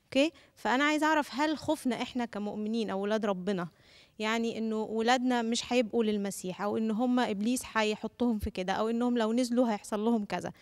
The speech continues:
هل الخوف اللي جوايا حتى مش بعلنه ليهم، يعني مش بحرمهم من الخروج او كده، بس هو خوف جوايا، هل ده بيدي لابليس حق عليهم او بيعطل اي حاجه؟ هل خوفي عليهم ده بيعمل حاجه فيهم ك-، كاولادي، ك-،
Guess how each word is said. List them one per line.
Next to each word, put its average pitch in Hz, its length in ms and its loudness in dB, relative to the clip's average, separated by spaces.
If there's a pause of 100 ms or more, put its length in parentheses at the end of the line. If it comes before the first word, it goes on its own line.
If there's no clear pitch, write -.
(300)
هل 269 240 4
الخوف 262 580 2
اللي 214 160 -2
جوايا 220 360 4
حتى 240 280 -2
مش 202 160 -2
بعلنه 220 460 4
ليهم، 180 340 -2 (360)
يعني 220 120 2
مش 233 100 0
بحرمهم 254 540 4
من 214 60 2
الخروج 240 320 0
او 202 120 0
كده، 190 160 -6
بس 208 160 -4
هو 277 100 8
خوف 285 300 0
جوايا، 190 420 -4 (340)
هل 262 260 2
ده 277 280 4
بيدي 208 500 0
لابليس 208 500 -2
حق - 380 0
عليهم 247 680 0
او 262 260 4 (420)
بيعطل 208 580 0
اي 240 200 2
حاجه؟ 240 260 -4
هل 233 260 0
خوفي 285 380 0
عليهم 214 480 0
ده 208 200 -2 (640)
بيعمل 254 420 4
حاجه 262 540 2 (160)
فيهم 269 480 2
ك-، 220 340 -4
كاولادي، 226 560 2
ك-، 202 300 -2